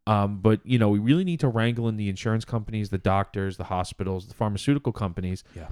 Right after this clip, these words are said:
Speaker 1: and say, "Listen, you will assist in paying things, but you guys gotta really work amongst yourselves to rein in these prices of things." You know, why is it that an X-ray, uh, uh,
Speaker 2: Mm-hmm.
Speaker 1: on my hospital bill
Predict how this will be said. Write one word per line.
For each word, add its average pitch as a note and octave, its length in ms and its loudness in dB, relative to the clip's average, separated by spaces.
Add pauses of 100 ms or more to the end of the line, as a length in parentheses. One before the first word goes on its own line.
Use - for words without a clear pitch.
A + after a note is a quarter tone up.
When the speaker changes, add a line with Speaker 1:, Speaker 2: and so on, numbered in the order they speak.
Speaker 1:
and G#2 120 -2
say, G#2 140 0
"Listen, G2 440 2 (380)
you G#2 140 -4
will C#3 480 2
assist - 540 2
in A2+ 260 -2
paying D3 320 -2
things, A2+ 240 -4
but G#2 140 0
you G2+ 160 -6
guys D3 260 4
gotta A#2+ 240 2
really A#2 380 4 (400)
work B2+ 240 6
amongst A#2+ 260 0
yourselves C#3 320 0
to G#2+ 100 -2 (120)
rein A2 260 2
in G#2 80 0
these G2 160 -4
prices A#2+ 460 2
of F2 80 -8
things." F2 320 -4 (360)
You A2+ 100 4
know, G#2+ 100 4
why A2+ 320 2
is B2 240 4
it A2 160 -2
that G#2 340 -2
an G#2+ 140 -2
X-ray, G#2+ 760 0
uh, - 120 0 (300)
uh, C3 120 2
Speaker 2:
Mm-hmm. G#2+ 280 2
Speaker 1:
on D#3 140 4
my E3 140 4
hospital D3 480 0
bill G2+ 260 0